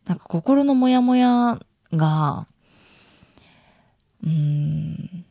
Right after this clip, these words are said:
あったんだろうな、多分。それが言葉に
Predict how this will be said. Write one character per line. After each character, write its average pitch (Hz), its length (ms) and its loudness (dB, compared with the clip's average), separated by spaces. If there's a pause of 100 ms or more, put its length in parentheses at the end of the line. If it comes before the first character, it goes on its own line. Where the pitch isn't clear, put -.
あ 165 100 -6
っ - 100 -10
た 254 140 2
ん 240 60 6
だ 196 100 6
ろ 156 120 0
う 147 40 -2
な、 147 260 0
多 151 140 -4
分。 - 260 -8 (320)
そ 190 180 2
れ 226 120 4
が 247 420 2
言 320 200 -2
葉 359 120 0
に 214 400 -2